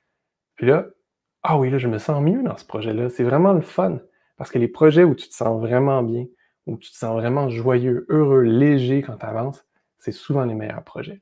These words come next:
Puis, meilleur, est-ce que c'est toujours monétaire ? Pas toujours. Euh, souvent, c'est monétairement super bon parce que tu vas aller jusqu'au bout, euh, ta passion, ta joie va être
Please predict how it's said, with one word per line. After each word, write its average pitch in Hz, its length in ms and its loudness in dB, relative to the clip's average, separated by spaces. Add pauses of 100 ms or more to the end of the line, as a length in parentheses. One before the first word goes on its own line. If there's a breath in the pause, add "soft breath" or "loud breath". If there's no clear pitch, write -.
Puis, - 260 -6 (160)
meilleur, 165 640 2 (1500)
est-ce - 140 -6
que 156 80 2
c'est 135 140 -4
toujours 135 260 2
monétaire ? 131 640 0 (100)
Pas 240 100 -10
toujours. 135 460 -4 (520 loud breath)
Euh, - 180 -4 (240)
souvent, 127 500 0 (260)
c'est - 200 -2
monétairement 117 720 0
super - 420 -4
bon 110 320 -8
parce - 140 -20
que 117 100 -6
tu - 220 -8
vas 117 120 2
aller 120 320 2 (220 loud breath)
jusqu'au 127 360 0
bout, 151 380 2 (280 loud breath)
euh, 117 120 -8
ta - 180 -10
passion, - 580 -4
ta 110 180 -4
joie 123 300 4
va 113 140 0
être - 140 -14